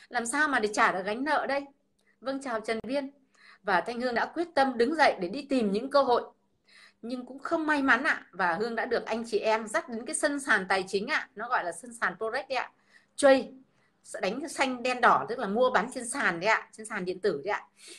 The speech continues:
Và thưa các anh các chị, chỉ trong vài ngày thôi. Vâng, xin chào Lương Bao.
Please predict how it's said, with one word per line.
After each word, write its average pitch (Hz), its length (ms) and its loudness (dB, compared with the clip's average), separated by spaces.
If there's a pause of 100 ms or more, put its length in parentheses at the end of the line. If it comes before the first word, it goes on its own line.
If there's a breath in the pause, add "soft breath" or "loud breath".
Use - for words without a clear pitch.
(140 loud breath)
Và 180 160 0
thưa 240 200 0
các 240 100 -2
anh 220 120 0
các 269 160 0
chị, 220 280 -4 (260)
chỉ 208 240 0
trong 240 160 2
vài 208 180 2
ngày 185 220 -2
thôi. 214 220 2 (420 soft breath)
Vâng, 202 220 -4
xin 254 160 -10
chào 226 180 4
Lương 240 160 -4
Bao. 247 240 6